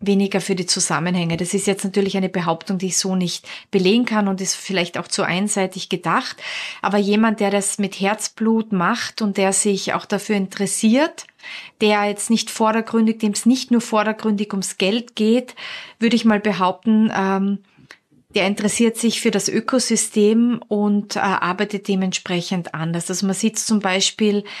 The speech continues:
bei den Demeter-Bauern, ähm, die einfach, das sind einfach andere Menschen, unabhängig davon jetzt, was man von Demeter halten mag, weil da kommen einfach andere Elemente noch dazu, dass sie zum Beispiel auch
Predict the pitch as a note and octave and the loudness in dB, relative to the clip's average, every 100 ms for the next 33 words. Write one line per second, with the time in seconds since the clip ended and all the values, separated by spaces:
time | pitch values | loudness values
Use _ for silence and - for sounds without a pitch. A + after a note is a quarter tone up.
0 | - - G3 F#3+ F3+ G#3 G#3 A#3+ B3 B3 | -16 -4 0 2 2 4 4 6 4 0
1 | B3 A#3+ A#3+ G#3 G#3 A3+ B3 C#4+ D#4 _ | -2 -2 0 2 2 2 0 -2 -6 _
2 | - - - - - - - G#3+ G3+ G3+ | -20 -18 -18 -20 -20 -18 -2 2 4 2
3 | G#3 G#3 G#3 G#3 A3+ A#3+ G#3 G3+ G3+ G#3 | 2 2 2 0 2 2 2 -2 -2 -2
4 | G3 - - - G#3+ G3+ A3+ G#3+ G#3 - | -2 -6 -10 -8 -4 0 2 2 0 -2
5 | F#3+ F#3+ G3 F#3 F3+ A#3+ - C4 A3+ - | -2 0 0 0 0 0 0 0 -2 2
6 | A3 G#3+ G#3+ G#3 G3 G3 F#3 - G3+ F#3+ | 4 4 2 0 0 -2 -2 -2 -2 -2
7 | - F#3 G#3 F#3 - F#3 F3 F#3+ G3 G3 | -4 -4 -2 -4 -2 -2 0 0 0 -2
8 | G3 F3 E3 G3 A#3 G3+ G3+ A3+ G3+ F#3 | -4 -4 -2 0 0 2 0 -2 -2 -2
9 | F3+ G3 F#3+ E3 F3+ - E3+ F#3+ G3 F#3+ | -4 -4 -2 -4 -6 -6 -4 -4 -2 -2
10 | F#3 F3+ F#3+ G#3 F#3+ - F#3+ - G#3 G3 | -2 -2 -2 -2 -4 -4 -6 -4 -4 -4
11 | F#3+ G3 G3 F#3+ F3+ - F#3+ E3 F3 - | -4 -6 -6 -4 -4 -6 -6 -4 -6 -8